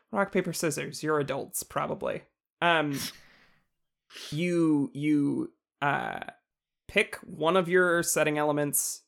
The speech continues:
you make a move, as Lara described, um, and then you, uh, like, maybe ben-, dog ear the, the note card that you wrote it on, uh, so that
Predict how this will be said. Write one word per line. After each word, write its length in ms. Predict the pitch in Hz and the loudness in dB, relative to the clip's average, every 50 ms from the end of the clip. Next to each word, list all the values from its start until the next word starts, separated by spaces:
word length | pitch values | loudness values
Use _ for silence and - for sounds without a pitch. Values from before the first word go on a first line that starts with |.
| _ _ - | _ _ -4
you 140 | 151 151 | -4 -2
make 260 | 147 143 151 180 190 220 | 0 2 2 2 4 4
a 60 | 196 | 2
move, 380 | 175 160 151 147 147 147 143 | 2 2 2 2 0 -2 -2
as 220 | - - 147 147 147 | 0 0 0 2 2
Lara 220 | 143 147 147 147 | 2 4 4 2
described, 580 | 139 147 - - 143 139 147 147 143 - 156 - _ _ _ _ - _ _ _ _ _ - | 0 -2 -4 -2 0 0 0 0 -4 -6 -12 -16 _ _ _ _ -20 _ _ _ _ _ 2
um, 400 | 147 143 135 131 135 131 120 - _ _ | 2 2 4 2 0 -2 -6 -8 _ _
and 460 | 143 143 139 143 143 143 139 135 - - _ | 0 0 2 0 0 -2 -4 -6 -12 -14 _
then 560 | 143 135 147 151 156 151 147 147 147 143 139 - - | -6 0 2 4 4 4 2 2 0 -2 -2 -4 -8
you, 640 | 135 135 139 147 147 139 - 143 131 - - - - - _ _ _ _ _ - | -6 -2 0 0 2 2 0 -2 -2 -4 -6 -8 -10 -16 _ _ _ _ _ -6
uh, 420 | 139 139 147 151 143 - - 143 - _ _ _ _ _ _ - | -6 -6 -6 -8 -8 -8 -10 -12 -12 _ _ _ _ _ _ -4
like, 420 | 151 143 120 107 - - - _ _ _ _ _ - | -2 -2 -2 -4 -8 -14 -20 _ _ _ _ _ -8
maybe 320 | 127 165 220 233 220 214 190 | -2 0 0 0 2 0 -2
ben-, 500 | 165 - 170 170 196 208 - - 160 - | 2 2 4 6 6 4 4 0 -2 2
dog 300 | 175 170 220 226 214 180 | 6 8 8 6 6 2
ear 280 | 185 202 202 202 202 190 | 0 2 4 4 4 4
the, 400 | 175 170 160 160 156 151 143 - 180 | 4 4 4 4 4 2 0 -2 0
the 140 | - 147 147 | 0 2 2
note 260 | 147 151 143 - - | 4 0 0 0 -2
card 260 | - 139 127 135 - | -4 -4 -4 -4 -6
that 160 | - - - | -8 -8 -8
you 80 | - - | -8 -6
wrote 220 | 147 - - - | -4 -4 -4 -4
it 120 | - - - | -4 -4 -4
on, 280 | - - - - - - _ _ _ _ - | -6 -6 -8 -10 -12 -14 _ _ _ _ -8
uh, 380 | - 147 165 170 - - 165 175 - | -6 -6 -6 -6 -6 -8 -8 -10 -12
so 220 | - - - 143 143 | -14 -8 -6 -4 -2
that 320 | 151 151 143 - - - | 0 0 -2 -2 -4 -10